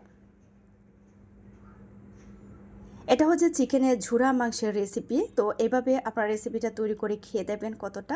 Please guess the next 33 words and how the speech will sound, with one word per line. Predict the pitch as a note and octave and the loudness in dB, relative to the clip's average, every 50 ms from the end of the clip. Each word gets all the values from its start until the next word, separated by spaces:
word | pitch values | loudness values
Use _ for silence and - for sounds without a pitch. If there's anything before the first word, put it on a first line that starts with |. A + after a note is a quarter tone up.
| G4+ D#4 A#3+ | -2 -2 -2
মজার | G3+ F#3 F#3 F#3 - E3+ E3+ E3+ F3+ | -2 -2 -4 -4 -4 -4 -4 -4 -4
হয়। | F3+ F3 F3 - - - - - - - - - - - - - - - - - - - - - - - - - - - - - - - - - - - - - - - - - - A#3 | -6 -6 -8 -10 -16 -20 -20 -20 -20 -20 -20 -20 -20 -20 -20 -20 -20 -20 -20 -20 -20 -20 -20 -20 -20 -20 -20 -20 -20 -20 -20 -20 -20 -20 -20 -20 -20 -20 -20 -20 -20 -20 -4 0 2 2
একদম | A#3 A#3 D#4+ F4 F#4 E4 - | 2 4 2 2 2 2 2
সহজ | C4 B3 A#3+ C4+ C4+ C#4+ C4+ | 4 4 4 4 2 2 0
একটা | C#4 C#4+ C4 A#3+ | 2 2 2 2
রেসিপি, | G3+ G3 - - - - C4 F#4 A#4 - - | 2 2 0 -6 -2 0 0 0 0 0 -2
তবে | G#3+ F#3 F#3+ A3 G#3+ G#3 G3 - - | -2 0 0 0 0 2 0 0 0
ফ্যামিলির | B3 A3 G3 G#3+ G#3+ A3 G#3+ - - | 0 -2 0 0 -2 -2 -2 -2 -2
সবাই | A3 G3 A#3 B3 B3+ - | 0 2 2 2 0 0
কিন্তু | C#4+ C4+ C4 - A#3 B3 D#4+ - - G3 | -2 -2 -2 0 -2 -2 -2 -2 -4 -6
অনেক | G3+ G#3+ G3 F#3 F3 | -4 -6 -6 -6 -6
বেশি | G#3 A3+ - - - F#3+ | -6 -6 -6 -6 -6 -6
পছন্দ | F3 F3 - G#3 F#3+ F#3 G3+ G3 | -6 -6 -6 -8 -6 -6 -6 -4
করবে। | G3 F#3+ F3 F#3+ C#4+ - - - - - - - - - - A#3 | -4 -4 -2 -2 -4 -4 -6 -12 -20 -20 -20 -20 -18 -8 -2 0
যারা | C#4 C#4+ C#4+ D4+ D4 - | 2 2 2 0 -2 0
খেয়েছেন | C4 C4 C4 C4 - C#4 C4 B3+ | 0 0 2 0 0 -4 -2 -2
জানেন | B3 A3 G#3 A3 A3 G3+ | -2 -2 -4 -4 -6 -4
যে | A#3 A3 | -4 -4
এটা | A3+ - - | -6 -6 -8
কতটা | G#3+ G#3+ G#3+ G#3+ A#3 G#3+ G#3 | -8 -8 -8 -8 -6 -6 -6
মজার | G3 G3 F#3+ - A3+ A3 F#3+ | -6 -8 -6 -6 -6 -6 -4
হয়, | A3 A#3+ E4 - - - - - - - | -4 -6 -6 -6 -10 -20 -20 -14 -8 -8
আর | F#3 F3+ G3+ | -6 -6 -4
যারা | G#3 F#3+ G3 G3 - | -6 -6 -6 -6 -8
কখনো | F#3+ G3 - C#4+ C#4 D4 C#4+ | -8 -6 -4 -2 -2 -2 -2
খাননি | - D4 C#4+ D4 G4+ B4 - - - F3+ | -2 -2 -2 -2 -2 -4 -6 -6 -6 -6
অবশ্যই | F3 G3+ - - A#3+ A3 | -6 -6 -8 -8 -8 -6
কিন্তু | A#3 A3 A#3 G#3 G#3+ | -6 -8 -8 -8 -8
বাসায় | G#3+ G#3+ - F4+ A4+ - - | -8 -8 -8 -12 -12 -10 -8
ট্রাই | B3+ G3 F#3 F#3 | -6 -6 -6 -6
করতে | F#3+ E3+ F3 E3+ F3 F#3 | -10 -12 -10 -10 -10 -10
পারেন। | F3 - - - - - _ - - _ _ - _ _ - _ _ _ - - - - - - - - - - - - | -10 -12 -12 -14 -18 -20 _ -20 -20 _ _ -20 _ _ -20 _ _ _ -20 -20 -20 -20 -20 -20 -20 -20 -20 -10 -4 0
আর | G#3+ | 0